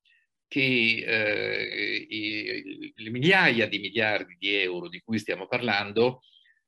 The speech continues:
eh, siano posseduti, eh, da, eh, poche decine di persone. No, il dato peculiare della ricchezza italiana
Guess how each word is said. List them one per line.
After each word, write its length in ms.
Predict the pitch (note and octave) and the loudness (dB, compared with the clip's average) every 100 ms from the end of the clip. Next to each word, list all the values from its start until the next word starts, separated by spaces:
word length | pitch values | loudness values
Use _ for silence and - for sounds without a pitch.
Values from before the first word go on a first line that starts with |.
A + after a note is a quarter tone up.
| _ | _
eh, 360 | - A2 G#2 F#2+ | -2 -2 0 -4
siano 360 | - D3 B2 G#2+ | 0 2 2 2
posseduti, 960 | D3+ - E3 B2+ A2+ A2 A#2 A#2+ A#2+ - | 0 2 0 0 -4 -4 0 0 -2 -6
eh, 580 | G#2 G2 F#2 F#2 F2+ - | -6 -4 -4 -6 -6 -4
da, 400 | G#2 G#2 A2 - - | 0 2 2 -2 -6
eh, 580 | F#2 G2 F#2+ F#2+ G2+ - | -4 -4 -4 -4 -6 -8
poche 440 | - D3+ C#3 C#3 A2 | 2 4 4 2 2
decine 540 | A2+ - - A#2 A2+ | 2 0 0 0 -2
di 120 | G#2+ | -2
persone. 800 | F2+ F#2+ - A2 E2+ D#2+ E2 D#2 _ _ _ _ _ - | -4 -4 -2 0 -2 -4 -6 -6 _ _ _ _ _ 0
No, 180 | F#3 - | 2 2
il 160 | C3 C3 | 0 2
dato 400 | G#3 A#3 F3+ - | 2 4 2 4
peculiare 1080 | D3 D#3 C#3+ E3+ C3+ A2+ - F#2 F#2+ G2 - | 2 2 2 4 2 -2 -4 -2 0 -2 -4
della 180 | G#2 G#2 | 0 0
ricchezza 360 | G#2 G2+ G#2+ | 0 -2 0
italiana 720 | A2 A#2 A#2 F#2 E2+ G2 C3 | -2 -2 -2 -4 -2 -6 -6